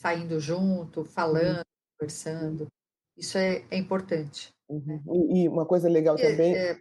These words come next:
Speaker 2: ela estar nesse grupo de apoio, né, Cida? Ah,
Speaker 1: Exatamente, é o
Speaker 2: essa
Speaker 1: que eu
Speaker 2: irmã
Speaker 1: ia
Speaker 2: está no grupo de
Speaker 1: sugerir.
Speaker 2: apoio. Uhum. Ah, estamos terminando certinho. Deixa eu fazer, então, só duas, duas colocações aqui, Cida, pra nós terminarmos. Primeiro, é que a semana que vem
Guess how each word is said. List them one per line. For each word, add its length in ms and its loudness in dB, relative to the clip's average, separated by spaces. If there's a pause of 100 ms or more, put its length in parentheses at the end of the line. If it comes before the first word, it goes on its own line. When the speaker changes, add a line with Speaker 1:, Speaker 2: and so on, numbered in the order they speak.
(100)
Speaker 2:
ela 200 6
estar 180 0
nesse 200 4
grupo 200 -2
de 80 2
apoio, 360 2
né, 140 4
Cida? 400 -2 (340)
Ah, 40 -2
Speaker 1:
Exatamente, 680 0
é 60 -2
o 40 -4
Speaker 2:
essa 80 0
Speaker 1:
que 60 -2
eu 40 0
Speaker 2:
irmã 80 0
Speaker 1:
ia 160 0
Speaker 2:
está 120 -10
no 80 -2
grupo 200 -4
de 80 0
Speaker 1:
sugerir. 200 0
Speaker 2:
apoio. 260 -2 (220)
Uhum. 380 -4 (440)
Ah, 280 -2 (140)
estamos 280 -2
terminando 300 0
certinho. 600 -2
Deixa 240 2
eu 40 -2
fazer, 400 0 (300)
então, 240 -4
só 180 -4
duas, 280 -2
duas 280 0
colocações 680 -2
aqui, 280 -6
Cida, 240 -2
pra 100 -6
nós 200 -4
terminarmos. 680 -4 (300)
Primeiro, 580 0 (240)
é 80 0
que 120 -4
a 60 0
semana 340 -4
que 120 -8
vem 380 -6